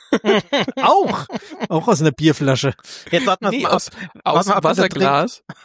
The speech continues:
Speaker 3: und dann merkt, dass es Bier ist.
Speaker 1: Aus Wasserglas, ganz schnöde, die, äh, ostfrankfurterische Rohrperle.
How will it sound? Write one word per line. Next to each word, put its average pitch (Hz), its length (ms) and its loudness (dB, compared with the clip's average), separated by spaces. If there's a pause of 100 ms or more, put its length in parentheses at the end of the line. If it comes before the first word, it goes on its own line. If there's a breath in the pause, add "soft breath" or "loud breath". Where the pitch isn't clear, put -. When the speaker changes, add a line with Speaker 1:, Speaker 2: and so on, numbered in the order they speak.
Speaker 3:
und 180 200 -2
dann 165 120 0
merkt, 180 300 0
dass 151 80 -2
es 143 180 -14
Bier 160 240 0
ist. - 280 -8 (360)
Speaker 1:
Aus 170 340 -2
Wasserglas, 156 840 -2
ganz - 480 -4
schnöde, 147 640 0 (120)
die, 123 240 -2
äh, 123 260 -4
ostfrankfurterische 127 1120 -4
Rohrperle. 151 560 0